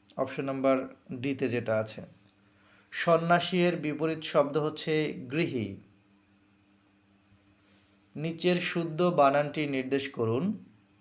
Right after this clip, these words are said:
অপশন নাম্বার ডি, বুদ্ধিজীবী। নিচের কোনটি যৌগিক স্বরধ্বনির চিহ্ন? ঔ। নিচের কোনটি মধ্যপদলোপী বহুব্রীহি সমাসের উদাহরণ নয়?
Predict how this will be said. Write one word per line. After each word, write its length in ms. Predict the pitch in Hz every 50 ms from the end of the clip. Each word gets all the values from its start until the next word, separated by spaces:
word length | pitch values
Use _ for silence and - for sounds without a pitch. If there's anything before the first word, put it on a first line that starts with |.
| _ -
অপশন 320 | 156 143 - - - 151
নাম্বার 360 | 147 143 143 139 139 131 117
ডি, 120 | 110 117 110
বুদ্ধিজীবী। 800 | 101 117 151 160 147 139 139 165 160 127 131 131 104 113 113 107 - - - _ _ _ _ _ _ _ _ _ _ _ _ _ _ _ _ _ _ _ _ _ _ _ _ _ _ _ _ _ _ _ _ _ _ _ _ _ _ _ _ _ _ _ _ _ - -
নিচের 460 | 143 165 165 165 - 180 175 175 175
কোনটি 340 | - 170 175 165 170 180 175
যৌগিক 520 | 151 139 156 156 156 156 160 175 170 175
স্বরধ্বনির 680 | - - - 160 143 143 139 127 151 147 147 151 139 117
চিহ্ন? 420 | - 131 123 113 110 107 107 104 104 - _ -
ঔ। 380 | - 143 147 147 139 127 113 107 104 - - _ _ _ _ _ _ _ _ _ _ _ _ _ _ _ _ _ _ _ _ _ _ _ _ _ _ _ _ _ _ _ _ _ _ _ _ _ _ _ _ _ _ _ _ _ _ -
নিচের 500 | 135 147 156 156 - 180 175 175 175 175
কোনটি 420 | - 165 165 165 156 - 185 180
মধ্যপদলোপী 920 | 165 151 151 147 147 139 135 151 156 - 165 165 165 160 160 156 - 160 160
বহুব্রীহি 480 | 139 147 147 143 151 143 139 160 156
সমাসের 440 | 151 - 151 139 139 147 143 - 151
উদাহরণ 640 | 143 143 139 147 143 147 147 147 151 151 139 127 123
নয়? 400 | 131 127 127 123 117 110 107 104